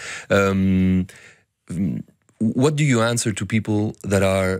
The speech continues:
um, convinced about the collapse of our, um, uh, you know, um, s-, societal model?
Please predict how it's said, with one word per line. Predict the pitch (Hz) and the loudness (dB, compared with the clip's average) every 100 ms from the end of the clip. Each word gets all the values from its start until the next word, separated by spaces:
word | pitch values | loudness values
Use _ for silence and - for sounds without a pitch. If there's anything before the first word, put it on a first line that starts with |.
| - | -4
um, | 92 90 85 85 85 85 85 | -2 0 0 0 -2 -2 -2
convinced | - 98 113 107 104 - | 0 2 2 0 -2 -4
about | 90 92 92 - - - | -2 -2 -2 -6 -16 -8
the | 92 92 | -4 -4
collapse | - 95 98 98 - - - - _ _ _ _ | 0 0 0 -2 -6 -6 -10 -16 _ _ _ _
of | 95 85 | -10 -4
our, | 101 90 90 87 - - | 0 2 2 -2 -8 -6
um, | 87 85 82 80 82 80 _ _ _ - | -4 -2 -2 -4 -6 -8 _ _ _ -14
uh, | 87 82 80 80 50 50 50 50 50 50 50 50 - - - - - - - - - - | -6 -4 -4 -4 -6 -6 -8 -8 -8 -10 -10 -10 -12 -16 -20 -20 -16 -14 -14 -18 -20 -10
you | - | -2
know, | 92 87 85 | 2 2 0
um, | 85 85 | -2 -4
s-, | 90 - - 98 - | -4 -4 0 0 0
societal | - 98 107 104 98 | 0 2 2 2 2
model? | 95 87 80 | 2 0 -2